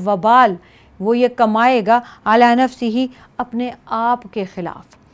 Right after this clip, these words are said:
"वकान अल्लाहु", और है अल्लाह ताला, "अलीमन हकीमा",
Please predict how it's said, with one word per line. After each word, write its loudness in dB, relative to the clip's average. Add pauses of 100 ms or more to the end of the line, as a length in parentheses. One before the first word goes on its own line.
(300)
"वकान -2
अल्लाहु", -4 (320)
और -4
है -6
अल्लाह -6
ताला, -2 (120)
"अलीमन -4 (220)
हकीमा", -4